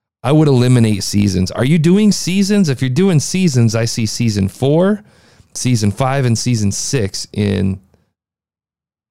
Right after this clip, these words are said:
Apple Podcasts. Let me go to your horrific, um, no offense, horrific Buzzsprout page. Yeah.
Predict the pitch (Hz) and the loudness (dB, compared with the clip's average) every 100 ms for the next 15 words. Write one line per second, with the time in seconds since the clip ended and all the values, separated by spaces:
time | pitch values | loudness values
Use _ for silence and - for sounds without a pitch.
0 | _ _ _ _ _ _ _ _ _ _ | _ _ _ _ _ _ _ _ _ _
1 | 104 98 87 101 90 95 90 92 - - | -8 -6 -6 -4 -6 -6 -8 -8 -10 -14
2 | - - _ _ _ - 110 151 139 127 | -16 -20 _ _ _ -6 0 0 2 2
3 | 107 101 98 80 - _ _ _ _ _ | 0 0 -2 -4 -12 _ _ _ _ _
4 | _ _ 110 104 95 101 92 - _ _ | _ _ -2 -2 -2 -6 -8 -16 _ _
5 | _ _ _ _ _ _ _ _ _ _ | _ _ _ _ _ _ _ _ _ _
6 | _ - 92 85 80 - _ _ _ _ | _ -10 -6 -6 -8 -12 _ _ _ _
7 | _ - 98 92 - 85 82 - - _ | _ -4 -2 -2 -4 -6 -8 -12 -16 _
8 | _ _ _ _ - 98 101 - 90 - | _ _ _ _ -8 -4 -4 -4 -10 -10
9 | - _ _ _ _ _ 95 92 - 95 | -20 _ _ _ _ _ -8 -6 -6 -6
10 | - - 87 95 - _ 190 165 | -6 -8 -8 -8 -14 _ -4 -4